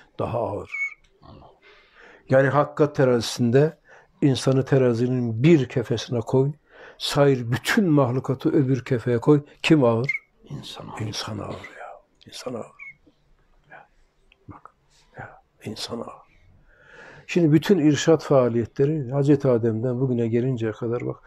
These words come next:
Speaker 1: yüz yirmi dört bin peygamber gelmiş. Yüz yirmi dört milyondan ziyade diyor ki evliyalar, asfiyalar,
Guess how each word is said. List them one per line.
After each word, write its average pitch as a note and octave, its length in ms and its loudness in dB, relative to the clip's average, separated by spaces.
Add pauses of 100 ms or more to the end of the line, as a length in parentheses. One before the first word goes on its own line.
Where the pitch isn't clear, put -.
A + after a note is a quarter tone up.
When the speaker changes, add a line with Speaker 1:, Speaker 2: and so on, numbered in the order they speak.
(380)
Speaker 1:
yüz D3 180 8
yirmi C#3+ 140 6
dört C#3+ 200 6
bin C#3+ 100 0
peygamber B2 540 2
gelmiş. G2 400 -6
Yüz C3 180 2
yirmi C3 180 0
dört C3+ 220 4
milyondan B2+ 560 2
ziyade A#2 260 0
diyor A#2+ 180 -2
ki - 120 -6
evliyalar, A#2+ 580 2
asfiyalar, A#2+ 600 -2